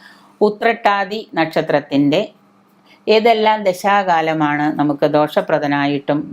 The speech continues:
ഭജിക്കേണ്ട ദേവത എന്താണ്, ജപിക്കേണ്ട മന്ത്രം എന്താണ്, എന്തൊക്കെയാണ് നമുക്ക് നോക്കേണ്ടത്? ഉത്രട്ടാതി നക്ഷത്രക്കാർക്ക് ആദിത്യ ദശ വളരെ മോശമായിരിക്കും. ഉത്രട്ടാതി നക്ഷത്രക്കാരുടെ ജനനം തന്നെ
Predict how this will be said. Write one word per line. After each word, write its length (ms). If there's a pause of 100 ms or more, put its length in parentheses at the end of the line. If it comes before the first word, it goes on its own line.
(160)
ഭജിക്കേണ്ട 580 (540)
ദേവത 500 (100)
എന്താണ്, 480 (120)
ജപിക്കേണ്ട 600
മന്ത്രം 540
എന്താണ്, 480 (480)
എന്തൊക്കെയാണ് 520
നമുക്ക് 300
നോക്കേണ്ടത്? 520 (720)
ഉത്രട്ടാതി 560
നക്ഷത്രക്കാർക്ക് 840 (180)
ആദിത്യ 520
ദശ 280 (280)
വളരെ 300
മോശമായിരിക്കും. 680
ഉത്രട്ടാതി 440
നക്ഷത്രക്കാരുടെ 720
ജനനം 320
തന്നെ 280